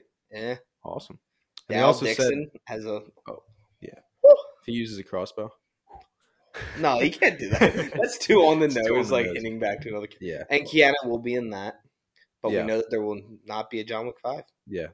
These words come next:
Speaker 2: They said they wanna do a lot. Well, yeah, there's not gonna be another John Wick. Thanks,
Speaker 1: Which is
Speaker 2: Tom.
Speaker 1: really sad.
Speaker 2: <laughs> It
Speaker 1: What?
Speaker 2: is really sad.
Speaker 1: 'Cause
Speaker 2: But,
Speaker 1: the
Speaker 2: um,
Speaker 1: original plan was five movies.
Speaker 2: Really?
Speaker 1: Mm-hmm.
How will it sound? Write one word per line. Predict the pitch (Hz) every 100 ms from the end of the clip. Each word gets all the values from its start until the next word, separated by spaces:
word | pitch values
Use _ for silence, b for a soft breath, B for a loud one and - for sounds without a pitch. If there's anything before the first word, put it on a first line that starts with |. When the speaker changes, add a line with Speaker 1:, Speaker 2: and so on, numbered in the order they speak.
| -
Speaker 2:
They | 117
said | - 143 135
they | 123
wanna | 113 113 104
do | 101 101 95 87
a | -
lot. | 92 90 -
Well, | 98 87 -
yeah, | 98
there's | 87 -
not | 95
gonna | 101
be | 90
another | 87 85
John | 92 85
Wick. | 85 82 -
Thanks, | 92 82 -
Speaker 1:
Which | 82
is |
Speaker 2:
Tom. | 120
Speaker 1:
really | 123 107
sad. | - 110 107 92 151 - - _
Speaker 2:
<laughs> | _ _ b -
It |
Speaker 1:
What? | 139
Speaker 2:
is | 123
really | 110 92
sad. | - - -
Speaker 1:
'Cause | _ _ _ _ _ _ _ -
Speaker 2:
But, | 113
Speaker 1:
the | 107
Speaker 2:
um, | 196
Speaker 1:
original | 214 208 160
plan | 208 170
was | 127 -
five | 123 120
movies. | 120 127 113 117 - _ _ _
Speaker 2:
Really? | 113 175 - _ -
Speaker 1:
Mm-hmm. | 185